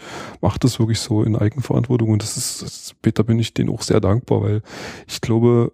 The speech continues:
nämlich, dass ganz viele Änderungswünsche einfach nur geschmackliche Änderungen sind. Und, ähm, ich glaub, das haben die irgendwie ganz gut verstanden. Also ich glaub, äh, ich glaub, das gefällt ihnen schon auch, aber ich, äh, glaube, die wissen,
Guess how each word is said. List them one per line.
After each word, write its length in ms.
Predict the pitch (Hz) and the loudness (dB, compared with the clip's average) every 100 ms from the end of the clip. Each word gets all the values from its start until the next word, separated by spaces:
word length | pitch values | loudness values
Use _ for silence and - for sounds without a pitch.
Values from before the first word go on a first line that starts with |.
| - | -4
nämlich, 320 | 120 117 110 | -2 0 -2
dass 180 | - - | -4 0
ganz 220 | 113 110 | 0 0
viele 320 | - 117 120 | -2 2 4
Änderungswünsche 800 | 107 123 139 127 - 127 120 - | 4 4 4 2 0 -2 0 0
einfach 400 | 110 - 117 - | 0 -2 -6 -8
nur 380 | - 127 120 120 | -12 -6 -4 -2
geschmackliche 720 | 120 - - 110 - 139 120 | -4 -4 -2 -2 2 2 4
Änderungen 420 | 120 117 117 117 117 | 2 2 0 0 0
sind. 300 | 120 139 - - - - - - - - _ | 0 -2 -8 -20 -20 -18 -18 -20 -20 -20 _
Und, 320 | 123 113 110 - | 2 2 0 -2
ähm, 480 | 117 110 113 113 113 - | 2 4 4 2 -2 -8
ich 120 | 110 | -2
glaub, 160 | - - | -2 0
das 180 | 113 110 | 0 2
haben 120 | 120 | 2
die 220 | 127 127 | 2 0
irgendwie 380 | - 120 117 117 | 0 0 0 2
ganz 260 | 117 110 - | 2 2 -4
gut 440 | - 127 - - - - - - - _ | -6 -6 -6 -16 -18 -20 -20 -20 -20 _
verstanden. 640 | - - - 135 180 127 | -4 0 4 4 4 4
Also 180 | 110 104 | 4 4
ich 120 | 107 | 2
glaub, 340 | - 123 - - - | 0 0 -2 -12 -4
äh, 460 | 123 117 113 113 110 107 107 101 - | 0 2 2 0 -2 -4 -8 -12 -14
ich 80 | - | -6
glaub, 180 | - 107 | -2 0
das 160 | 104 - | 0 -2
gefällt 340 | - - 120 | 0 2 4
ihnen 100 | 165 | 4
schon 200 | 139 139 | 2 2
auch, 180 | 139 131 | 2 2
aber 180 | 123 117 | 2 2
ich, 300 | 113 - - 113 | 0 -6 -8 -2
äh, 420 | 120 120 104 117 - | 0 0 -2 -6 -4
glaube, 320 | - 101 139 | -2 0 0
die 180 | 127 113 | 0 0
wissen, 360 | 127 151 147 | 0 2 0